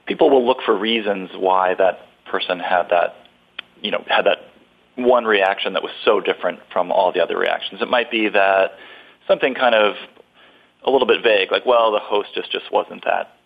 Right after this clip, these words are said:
nice." I mean, we're, you know, it seems like a lot of other people thought the hostess was fine. So, you know, we, we, but this is kind of life nowadays. We have to try to sit there and disentangle all these things and try to figure out who is telling the truth and whose opinion really matters.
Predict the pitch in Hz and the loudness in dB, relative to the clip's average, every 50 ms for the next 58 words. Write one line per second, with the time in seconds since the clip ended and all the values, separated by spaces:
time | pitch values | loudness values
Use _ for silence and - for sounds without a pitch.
0 | _ _ - 92 90 90 - - - - - - - 104 95 95 98 101 - - | _ _ -12 -4 -4 -4 -4 -4 -10 -14 -14 -14 -12 -12 -10 -4 -2 -2 -2 -4
1 | - _ _ _ _ 104 90 87 - - _ _ _ _ _ _ - _ _ - | -10 _ _ _ _ -12 -10 -10 -12 -12 _ _ _ _ _ _ -20 _ _ -8
2 | 143 131 107 107 - 104 107 104 101 95 98 95 - 104 - 98 92 - 98 92 | -6 0 0 0 2 4 2 2 4 2 2 0 0 -2 -2 -4 -2 -2 -2 -4
3 | 90 90 92 90 90 - - - - - - - - - 107 98 95 90 92 - | -2 -4 -4 -4 -4 -4 -4 -10 -10 -6 -8 -8 -4 0 2 2 2 2 -2 0
4 | - 101 98 - - - 101 98 - - - _ - 113 101 - 113 120 - - | 0 0 0 0 -2 -8 -10 -10 -10 -12 -16 _ -12 -12 -8 -4 -2 -2 -2 -4
5 | - - - - - - - - - - - 208 269 262 - 202 - - - 160 | -8 -16 -18 -20 -20 -20 -20 -20 -10 -6 -4 -2 -2 -2 -2 -4 -2 0 2 2
6 | 151 - 113 - - - 104 127 139 - - - 120 107 110 110 104 113 113 113 | 2 0 -2 -12 -14 -6 0 2 2 2 2 2 2 4 4 2 4 2 0 2
7 | 127 110 - 131 120 113 110 101 - - - 127 - 117 104 107 101 101 92 - | 0 -4 0 0 2 2 2 0 0 -4 -4 -2 2 2 2 2 2 -2 -4 -8
8 | 110 - - 110 - - 107 110 113 113 113 107 95 95 95 98 95 - - 101 | -6 -4 -4 -6 -2 0 0 0 2 2 2 4 4 2 2 0 -2 -2 -2 -4
9 | 98 95 95 92 95 95 - 107 101 95 - 104 95 95 90 90 104 107 104 95 | -4 -4 -4 -8 -10 -8 -4 -4 -4 -2 -2 -2 0 2 0 0 0 0 -2 -2
10 | - - 101 98 90 90 - - - 117 110 110 107 101 - 95 90 92 107 107 | 0 0 -2 -2 -2 -4 -6 -2 0 2 2 2 2 0 -2 -4 -6 -4 -6 -6
11 | 98 90 - - _ - - - - - - - - - - 113 107 104 101 98 | -6 -8 -10 -20 _ -20 -20 -20 -20 -16 -16 -14 -12 -6 -6 -4 -4 -4 -4 -2
12 | 98 98 98 95 92 95 98 101 101 98 101 98 98 95 | -2 0 0 0 2 2 2 2 2 2 2 0 0 -2